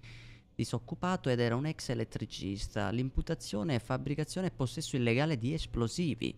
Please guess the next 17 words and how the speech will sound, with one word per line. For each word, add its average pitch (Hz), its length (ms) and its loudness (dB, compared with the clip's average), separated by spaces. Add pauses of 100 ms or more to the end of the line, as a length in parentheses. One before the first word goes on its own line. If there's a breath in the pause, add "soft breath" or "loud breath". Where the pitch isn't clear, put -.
Attenzione, 123 600 4
in 143 60 4
data 196 240 6
diciotto 170 320 2
settembre 143 380 4
del 139 100 2
novantotto 185 420 0
il 151 80 2
sospetto 202 400 2
è - 20 4
stato 147 220 4
individuato 156 480 6
nelle 156 220 6
vicinanze 175 540 2
di 139 120 4
millequattrocentoquarantadue 160 1700 2
box. 156 640 0